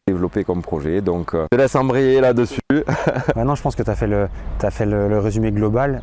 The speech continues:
Speaker 2: Euh, bah, je m'appelle, du coup, je m'appelle Lohan Boucher, et, euh, c'est ça en fait, si tu veux, mon parcours il est, il est, il est entre guillemets basique. C'est que j'ai eu la, la chance de mettre un pied dans le, dans le fitness, la remise en forme très tôt. En fait, c'est-à-dire que dès les études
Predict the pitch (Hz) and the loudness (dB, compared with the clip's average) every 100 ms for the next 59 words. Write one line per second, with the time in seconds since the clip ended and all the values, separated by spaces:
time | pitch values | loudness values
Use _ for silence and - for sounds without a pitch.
0 | 113 104 95 92 95 92 - 98 92 92 | -4 -2 0 0 -2 -2 -2 -2 0 -2
1 | 101 90 - 101 87 90 90 98 - 131 | -2 -2 -2 -2 0 0 0 -2 -2 0
2 | 131 113 101 95 98 95 92 - - - | 0 0 0 0 0 0 -2 -6 -6 -6
3 | - - - - - - - - 117 104 | -6 -8 -6 -6 -6 -6 -8 -6 -4 0
4 | 131 117 113 - 127 120 101 98 135 117 | 0 0 -4 -2 0 0 -2 -2 0 0
5 | 101 101 101 104 107 - 104 104 98 - | 2 2 0 0 -2 -2 -2 -2 -2 -2
6 | 104 104 101 107 104 139 - - 117 104 | -2 0 0 0 0 -2 -4 -4 -2 0
7 | 117 113 107 104 104 104 - 135 113 107 | 2 2 0 0 0 -2 -2 -2 0 -2
8 | - 104 - 120 113 104 104 101 101 101 | -4 -6 -2 -2 0 0 0 0 0 0
9 | 101 104 104 - 120 117 - 104 107 107 | 0 0 -2 -2 -2 -2 -2 -2 0 0
10 | 107 107 127 120 110 - - - - - | 0 -2 -2 -2 -2 -6 -8 -4 -4 -2
11 | 160 - - - 101 110 - 110 117 - | -4 -4 -8 -6 -4 -4 -2 -2 -2 -2
12 | 104 95 101 113 117 110 110 - 123 | 0 0 0 2 2 0 -2 -2 -2